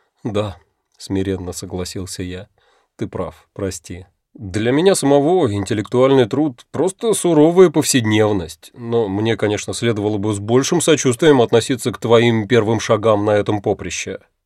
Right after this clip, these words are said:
Мелифаро адресовал мне взгляд, который при всём желании трудно назвать дружелюбным.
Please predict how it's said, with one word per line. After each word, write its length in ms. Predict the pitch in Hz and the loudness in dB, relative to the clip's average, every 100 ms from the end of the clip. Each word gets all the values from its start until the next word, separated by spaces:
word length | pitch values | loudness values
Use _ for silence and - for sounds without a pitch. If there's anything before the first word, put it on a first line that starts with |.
| _ _ _ | _ _ _
Мелифаро 760 | 120 117 120 - 107 104 101 - | -6 -2 -2 -4 0 2 0 -2
адресовал 760 | 139 120 120 - 117 127 135 | -4 -2 -2 0 0 4 4
мне 260 | 120 120 120 | 4 2 0
взгляд, 440 | 104 113 147 160 | 0 -4 -2 -4
который 400 | - 120 131 123 | -4 -2 -2 -2
при 180 | 117 131 | -2 -2
всём 260 | 123 131 117 | 0 0 2
желании 440 | 110 110 127 123 | 0 4 4 4
трудно 360 | 117 113 101 107 | 0 -4 -2 0
назвать 380 | 107 98 98 98 | -2 0 -4 -2
дружелюбным. 760 | 101 98 104 92 85 87 76 | -4 -4 -4 -6 -6 -12 -14